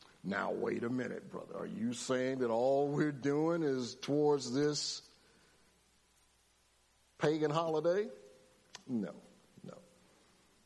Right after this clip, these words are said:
The Word of God makes it specifically clear as to how we go about celebrating Christ. If you would, turn over to Romans chapter fourteen.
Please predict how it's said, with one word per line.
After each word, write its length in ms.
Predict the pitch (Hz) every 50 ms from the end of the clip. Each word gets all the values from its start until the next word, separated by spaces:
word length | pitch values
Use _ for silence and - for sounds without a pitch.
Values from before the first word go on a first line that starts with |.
| _ _ _ _ _ _ _ _ _ _ _ _ _ _ _ -
The 60 | 107
Word 240 | 107 123 156 175 160
of 100 | 156 135
God 320 | 156 165 175 160 147 131 123
makes 320 | 131 135 139 135 - -
it 100 | 117 101
specifically 1000 | - - - 113 107 - - - 170 165 165 151 139 131 - 135 120 120 113 95 - -
clear 600 | - - - 185 185 170 123 92 85 85 85 - - - - _ _ _ _ _ - - - _ _ _ _ _ _ _ _ _ _ _ _ -
as 240 | 117 113 107 -
to 120 | - 113 101
how 220 | - 143 143 147
we 200 | 135 123 135 135
go 360 | 127 113 113 127 131 131 123
about 440 | 117 110 113 120 117 110 101 95 -
celebrating 720 | - - - - 131 123 113 98 95 104 104 101 95 87 -
Christ. 340 | - - 110 92 85 85 101
If 120 | 104 101
you 120 | 170 233 247
would, 300 | 226 214 180 - 196 -
turn 200 | - 190 196 185
over 200 | 165 143 120 104
to 220 | 101 98 95 101 - - - - - - 107
Romans 360 | 113 135 135 131 120 104 92
chapter 400 | - - - 123 113 104 - -
fourteen. 720 | - - - - 110 98 95 - - 120 107 85 80 85 95